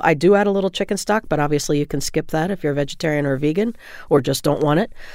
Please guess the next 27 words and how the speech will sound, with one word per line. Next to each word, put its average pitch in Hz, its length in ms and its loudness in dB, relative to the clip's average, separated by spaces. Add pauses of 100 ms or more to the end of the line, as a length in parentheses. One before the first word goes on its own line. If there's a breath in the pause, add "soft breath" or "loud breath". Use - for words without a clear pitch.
(200 loud breath)
And 175 100 -2
a 175 60 4
little 202 140 4
bit 202 100 4
of - 80 -6
chicken 196 260 0
stock, - 520 0
the 160 180 4
tomato 165 340 2
puree. 175 540 2
I 151 80 -6
do 160 140 0
use 170 180 2
Palmy 170 340 2
tomato. 180 520 2
It's, - 260 -2
it's - 160 -6
a 156 60 -2
great 156 260 2
product. 160 500 0
Um, 143 540 -2 (240 loud breath)
you 160 80 2
could 143 140 -4
certainly 156 260 0
use 156 300 0 (280 loud breath)
fresh, - 540 0
uh, 143 440 -2